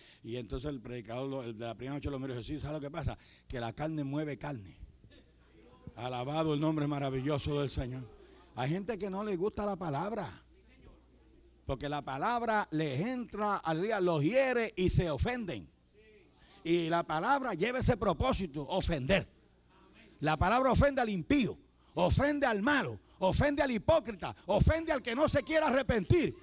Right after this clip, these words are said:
Aleluya, pero al creyente que ama a Dios, aleluya, los que son de Dios, la palabra de Dios oyen. Alabado sea el nombre del Señor. Alabado el nombre precioso del Señor. Hará pacto, hermano.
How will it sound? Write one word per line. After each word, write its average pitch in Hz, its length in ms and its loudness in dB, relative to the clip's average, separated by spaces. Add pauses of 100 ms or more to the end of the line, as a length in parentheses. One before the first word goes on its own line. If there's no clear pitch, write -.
(200)
Aleluya, 247 420 4
pero 254 200 2
al 247 100 -2
creyente 285 640 0
que 254 120 -2
ama 330 360 4
a 262 60 2
Dios, 294 200 4
aleluya, 320 640 2 (180)
los 262 220 2
que 247 200 0
son 359 260 2
de 330 160 2
Dios, 339 260 4 (120)
la 269 180 -2
palabra 277 460 2
de 254 60 0
Dios 269 180 4
oyen. 175 280 2 (140)
Alabado 233 580 4
sea - 160 2
el 269 60 2
nombre 302 280 2
del 285 120 2
Señor. 226 420 0 (400)
Alabado 247 640 4
el 285 60 0
nombre 320 340 2
precioso 285 640 0
del 254 100 -2
Señor. 175 380 -4 (560)
Hará 208 260 2
pacto, 294 360 0
hermano. 247 540 -4